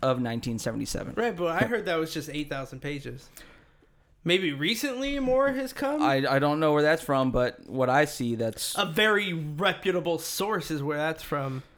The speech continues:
Speaker 1: Well,
Speaker 2: So
Speaker 1: I
Speaker 2: you
Speaker 1: mean,
Speaker 2: back up, buckaroo.
Speaker 1: I mean, there's so many different sources out there. That's what we've seen.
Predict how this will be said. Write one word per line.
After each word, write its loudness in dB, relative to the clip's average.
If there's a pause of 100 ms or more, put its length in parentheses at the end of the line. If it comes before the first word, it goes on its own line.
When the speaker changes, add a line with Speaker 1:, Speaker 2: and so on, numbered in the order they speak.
(540)
Speaker 1:
Well, 0
Speaker 2:
So 2
Speaker 1:
I 4
Speaker 2:
you 2
Speaker 1:
mean, 2
Speaker 2:
back 6
up, 0 (400)
buckaroo. 2
Speaker 1:
I 0
mean, 2
there's 2
so 2
many 2
different -6
sources -4
out 4
there. 0
That's -4
what 0 (200)
we've 2
seen. -2